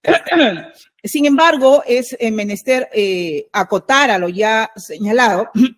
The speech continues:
<clears throat> que la determinada por el juez es razonable, estando a la envergadura de los hechos en ciernes.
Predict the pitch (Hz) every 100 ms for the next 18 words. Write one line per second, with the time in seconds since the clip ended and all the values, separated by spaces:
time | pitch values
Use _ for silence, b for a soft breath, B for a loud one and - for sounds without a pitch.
0 | - 294 208 - - 185 262 247 240 247
1 | 240 214 214 208 202 214 285 311 285 254
2 | 240 240 - - b b _ 262 262 247
3 | 240 240 262 170 165 180 _ _ _ _
4 | _ _ _ _ _ _ _ _ _ _
5 | _ _ _ _ _ _ _ - 208 254
6 | 254 254 233 214 214 214 220 311 285 240
7 | 262 247 214 214 196 190 233 240 226 214
8 | 285 269 196 143 - -